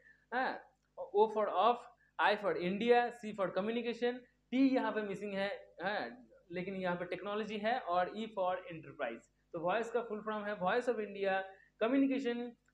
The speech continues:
Techno-, technology enterprise, और यहाँ पर बहुत सारे company का झुंड है। ये सारे के सारे company मिलकर एक group बनाया है और ये बीएसएनएल का फ़ाइव जी ट्रायल्स करेगा,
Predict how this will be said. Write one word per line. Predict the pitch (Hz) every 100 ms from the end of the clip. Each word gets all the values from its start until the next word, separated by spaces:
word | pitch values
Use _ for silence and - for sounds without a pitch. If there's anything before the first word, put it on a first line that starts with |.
| -
Techno-, | 185 202 208 208 190 180
technology | 196 214 226 220 185 214
enterprise, | 175 165 180 190 202 214 214 - _
और | 180 190
यहाँ | 185 220
पर | 226 214 208
बहुत | 160 160 190 190
सारे | 190 185
company | 185 165 180 175
का | 165 165
झुंड | 170 175 139
है। | 107 156
ये | 190
सारे | 190 180 220
के |
सारे | 214 202
company | 196 180 180 175
मिलकर | 180 180 185
एक | 175 - 165
group | 214
बनाया | 208 208 196
है | 185 208 - - _
और | 165 170 175 -
ये | 185 247 233 - - _ -
बीएसएनएल | 131 190 208 208 196
का | 202 196
फ़ाइव | 165 156 185 175
जी | 185
ट्रायल्स | 160 139 156 156 - _ _
करेगा, | 165 151 127